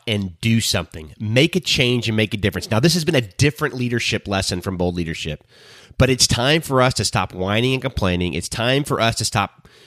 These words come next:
showing out on Facebook or LinkedIn or Instagram. It's time for us to provide solutions and enable those solutions to be enacted at a local level. I challenge you today to stop protesting. I challenge you today to stop fussing. I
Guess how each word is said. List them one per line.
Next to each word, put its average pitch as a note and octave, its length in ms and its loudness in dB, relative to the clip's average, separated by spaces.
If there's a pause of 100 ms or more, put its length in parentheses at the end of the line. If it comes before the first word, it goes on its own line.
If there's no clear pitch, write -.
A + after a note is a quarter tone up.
(180)
showing C#3+ 480 4
out C3+ 160 4
on C#3 80 2
Facebook B2 640 2
or G2+ 100 2
LinkedIn A#2+ 460 2
or B2+ 100 2
Instagram. F2 720 -4 (340)
It's - 240 -2
time C3 500 -2
for C#3 200 -4
us G2 300 0
to F2 240 -6 (220)
provide G2+ 520 2
solutions F#2+ 800 2
and G#2 300 -4
enable C#3+ 320 2
those B2+ 240 4
solutions G#2 680 -2
to G#2 120 -6
be G2+ 160 -4
enacted F#2+ 400 -6
at F2+ 80 -8
a E2+ 60 -8
local F2 260 -6
level. D#2 320 -12 (720)
I C#3+ 120 2
challenge D3 640 0
you D#3 40 2
today G#2 320 2
to G2 80 -2
stop - 360 0
protesting. F#2+ 680 0 (220)
I G2+ 60 -6
challenge C3+ 480 0
you D3+ 80 -4
today B2+ 120 2
to A#2+ 60 0
stop A#2+ 320 -2
fussing. G#2+ 500 -2
I F2+ 80 -2